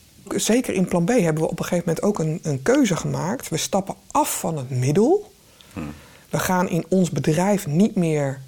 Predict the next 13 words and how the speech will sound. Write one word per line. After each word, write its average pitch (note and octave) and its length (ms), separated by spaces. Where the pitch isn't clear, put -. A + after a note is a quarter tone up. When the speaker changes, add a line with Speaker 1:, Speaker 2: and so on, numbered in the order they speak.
Speaker 1:
het C3 180
middel D#3+ 440
naar A3+ 160
voren G3+ 300
zetten, F#3 300
maar D#3+ 140
we E3 80
gaan D#3+ 460
de D#3+ 120
vertaling F3 760
van D#3+ 160
het D#3 140
systemische D3+ 800